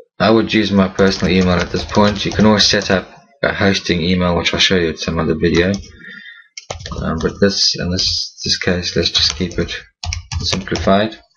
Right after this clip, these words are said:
And the site name, obviously, it's not, not your, your,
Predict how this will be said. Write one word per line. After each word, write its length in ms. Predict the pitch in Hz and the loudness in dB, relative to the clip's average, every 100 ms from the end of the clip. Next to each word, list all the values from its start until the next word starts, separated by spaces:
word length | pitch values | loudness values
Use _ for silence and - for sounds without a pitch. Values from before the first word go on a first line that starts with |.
| - - - - - - - _ | -20 -16 -14 -14 -16 -18 -20 _
And 120 | - 87 | -4 0
the 60 | |
site 340 | - 127 120 117 | 4 4 2 2
name, 440 | 104 101 98 92 | 2 4 4 4
obviously, 400 | 92 95 98 92 | 2 0 0 2
it's 180 | 85 - | 2 4
not, 300 | 90 87 - - | 4 4 -4 0
not 240 | 92 - | 0 2
your, 320 | 85 85 76 | 4 4 2
your, 520 | 55 80 85 78 - | 2 4 4 4 0